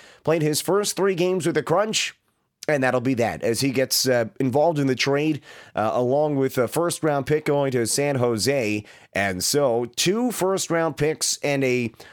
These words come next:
former first-round draft pick over the last couple weeks being moved by the Lightning to get in two, uh, depth forwards for the organization, hoping to make a run to the Stanley Cup.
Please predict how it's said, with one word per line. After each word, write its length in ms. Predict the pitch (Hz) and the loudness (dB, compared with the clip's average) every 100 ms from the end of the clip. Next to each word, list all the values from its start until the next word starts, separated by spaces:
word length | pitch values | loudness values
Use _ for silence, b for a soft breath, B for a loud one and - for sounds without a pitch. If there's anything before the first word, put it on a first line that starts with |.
| B _ | B _
former 560 | - - 180 233 180 127 | -8 0 2 4 2 2
first-round 560 | 160 156 - 147 135 | 2 0 2 0 0
draft 300 | 123 139 127 | 0 0 0
pick 160 | 143 127 | -2 0
over 140 | 131 | 0
the 80 | 131 | 2
last 240 | 135 131 | 0 0
couple 260 | - 127 127 | -2 -2 0
weeks 240 | 131 117 | -2 -2
being 240 | - 127 123 | -2 0 0
moved 200 | 156 131 | 0 0
by 140 | 135 | 0
the 100 | 123 | 2
Lightning 360 | 127 135 143 127 | 0 0 0 -2
to 60 | |
get 180 | 120 127 | 0 0
in 120 | 123 | 0
two, 380 | 117 147 147 139 B B B | 0 0 0 -2 B B B
uh, 320 | 107 104 104 101 104 - - | 0 0 0 -2 -6 -12 -6
depth 300 | 113 151 - | -2 -2 -4
forwards 580 | 117 151 147 127 117 107 | 0 0 2 2 0 -4
for 260 | - 127 120 | -2 0 0
the 160 | 123 | 0
organization, 720 | 123 131 123 113 135 156 165 139 | 0 0 0 0 -2 -2 -2 0
hoping 300 | 139 143 127 | 0 0 0
to 60 | |
make 180 | 123 123 | 0 0
a 60 | 113 | 0
run 260 | 117 135 | 0 0
to 60 | 127 | 0
the 140 | 110 | -2
Stanley 460 | - 131 131 117 110 | -2 -2 0 0 0
Cup. 320 | 127 131 | -2 -2